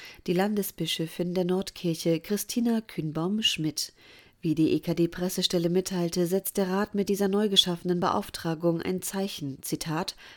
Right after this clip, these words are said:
„dass die Agrar-, Klima- und Umweltthemen stärker als bisher zusammengedacht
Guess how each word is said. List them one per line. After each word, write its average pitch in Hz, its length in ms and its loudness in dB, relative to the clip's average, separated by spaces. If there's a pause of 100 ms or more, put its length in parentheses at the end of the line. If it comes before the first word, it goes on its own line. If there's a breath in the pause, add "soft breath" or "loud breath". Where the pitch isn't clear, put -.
„dass 175 180 -2
die 175 260 4
Agrar-, 180 640 -2
Klima- 190 480 2
und 190 260 -2
Umweltthemen 165 960 0
stärker 190 500 -2
als 160 280 -4
bisher 170 340 -2
zusammengedacht 180 840 0